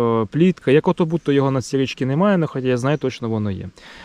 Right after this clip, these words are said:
Може, трошки ця трава попадає, може, трошки вже хижак почне бути більш активним і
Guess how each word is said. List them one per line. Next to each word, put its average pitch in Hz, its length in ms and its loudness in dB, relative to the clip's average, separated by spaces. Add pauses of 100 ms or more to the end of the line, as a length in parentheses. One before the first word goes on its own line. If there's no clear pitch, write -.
(160)
Може, 202 380 6
трошки 151 840 2
ця - 140 0
трава 139 280 0
попадає, 143 800 0
може, 131 400 -2
трошки 135 320 0
вже 120 120 -4
хижак 127 320 -2
почне 123 280 -4
бути 117 300 -4
більш 110 280 -6
активним 160 680 0
і 110 400 -2